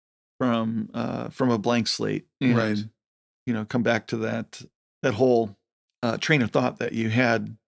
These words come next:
Speaker 1: a long time ago.
Speaker 2: Yeah, I've,
Speaker 1: You know?
Speaker 2: I've done that where, where I'm like, "Okay," and I, I think I've given this advice, at least I've <laughs> given it to myself, where I say,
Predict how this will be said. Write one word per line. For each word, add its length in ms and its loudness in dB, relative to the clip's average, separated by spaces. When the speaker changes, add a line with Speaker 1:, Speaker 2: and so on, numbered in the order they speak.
Speaker 1:
a 40 0
long 260 6
time 280 0
ago. 420 0
Speaker 2:
Yeah, 260 0
I've, 160 0
Speaker 1:
You 80 2
know? 120 2
Speaker 2:
I've 180 6
done 280 8
that 280 2
where, 420 0
where 140 0
I'm 100 -2
like, 220 -4
"Okay," 340 -4
and 140 0
I, 60 -2
I 40 0
think 180 0
I've 140 -4
given 240 -2
this 180 -4
advice, 380 -4
at 60 2
least 220 4
I've 140 2
<laughs> 80 -4
given 180 8
it 140 4
to 120 0
myself, 540 2
where 100 4
I 40 0
say, 400 0